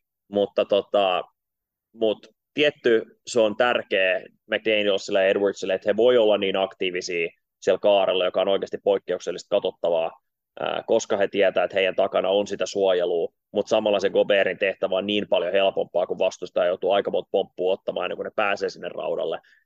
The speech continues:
eikä sille, että pääsee yhdellä pompulla ohi. Ää, ja tässä tietenkin se, että D'Angelo Russell on vaihdettu Mike Conleyin, okei, Russell on vähän paremmin yrittänyt puolustuksessa tällä kaudella, niin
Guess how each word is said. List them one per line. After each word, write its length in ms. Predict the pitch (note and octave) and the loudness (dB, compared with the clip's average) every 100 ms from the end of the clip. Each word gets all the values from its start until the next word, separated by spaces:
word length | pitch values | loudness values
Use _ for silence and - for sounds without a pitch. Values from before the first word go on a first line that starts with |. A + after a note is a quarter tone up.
| - | -6
eikä 320 | E2+ E2 E2+ | -4 -2 -4
sille, 260 | F2 F2+ F2 | -4 -4 -4
että 160 | - | -4
pääsee 380 | - E2 F2 E2 | -4 -4 -4 -4
yhdellä 240 | F2+ F2+ - | -2 -2 0
pompulla 400 | E2+ - E2+ D#2 | -2 -2 -2 0
ohi. 340 | D#2 F#2+ - _ _ _ - | 0 -2 -6 _ _ _ -12
Ää, 200 | - E2 - | -8 -6 -6
ja 80 | E2 | -4
tässä 240 | E2+ - | -4 -4
tietenkin 340 | F2 D#2+ D2 - | -6 -6 -6 -4
se, 160 | F2 | -2
että 200 | E2 - | -2 -6
D'Angelo 640 | E2+ F2 F2 E2+ E2+ E2+ F2 | -10 -8 -8 -6 -4 0 -2
Russell 260 | - F2 | -2 -6
on 100 | E2+ | -4
vaihdettu 340 | E2 F2 - F2+ | -2 -4 -4 -6
Mike 260 | F2+ F2 | -6 -6
Conleyin, 420 | - F2+ F2+ E2+ | -4 -4 -2 -6
okei, 200 | E2 E2+ | -4 -4
Russell 320 | E2+ E2 - F2+ | -2 -2 -4 -6
on 60 | |
vähän 200 | - F2 | -4 -4
paremmin 280 | - - D#2 | -6 -6 -6
yrittänyt 340 | D#2+ - E2 - | -8 -8 -10 -4
puolustuksessa 520 | E2 - - - E2 | -4 -4 -12 -8 -6
tällä 100 | D#2+ | -4
kaudella, 340 | E2 D#2 D2+ | -4 -4 -4
niin 240 | C2+ A1+ | -6 -10